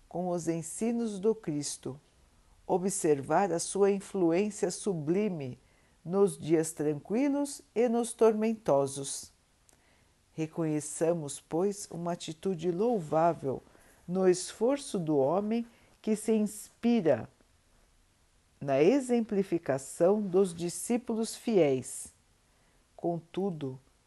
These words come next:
não nos esqueçamos de que é contraproducente repousarmos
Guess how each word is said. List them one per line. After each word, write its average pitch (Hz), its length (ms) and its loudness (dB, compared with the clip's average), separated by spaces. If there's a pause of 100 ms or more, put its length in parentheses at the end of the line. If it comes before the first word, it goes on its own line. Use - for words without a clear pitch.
(180)
não 185 460 0
nos 185 320 -2
esqueçamos 151 1080 -2 (300)
de 160 160 -6
que - 180 0
é 165 60 4
contraproducente 185 1800 -4 (400)
repousarmos 165 1300 0